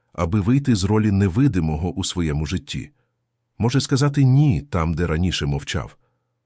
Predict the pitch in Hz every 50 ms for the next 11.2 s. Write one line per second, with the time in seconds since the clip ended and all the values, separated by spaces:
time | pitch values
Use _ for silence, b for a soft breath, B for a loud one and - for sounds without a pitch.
0 | _ _ _ _ - 113 135 135 160 147 147 135 - - 147 143 143 139 139 117
1 | 90 104 - - - - 139 131 135 131 113 98 92 92 90 - - 127 - -
2 | - 117 110 95 - - - 101 90 87 76 - - 104 98 104 104 113 113 98
3 | 76 65 57 b b b b b b b b b b b _ - 71 69 80 82
4 | 80 82 78 - 98 123 123 123 120 110 B B B B B B B - 117 143
5 | 151 143 - 143 113 110 98 92 107 95 92 107 107 113 - - 147 - 80 71
6 | - 69 123 - _ _ _ _ _ _ - - - 160 147 - 139 107 107 98
7 | - 107 95 90 110 110 101 101 90 76 76 76 101 - - 98 78 - - -
8 | 104 101 101 - 87 82 73 82 85 80 - - 78 73 71 67 67 - - -
9 | 113 117 107 80 60 50 - - _ _ _ _ _ _ _ _ _ _ _ _
10 | - 101 143 - 127 135 135 - - 101 98 95 98 92 - - - 98 87 69
11 | - 71 60 -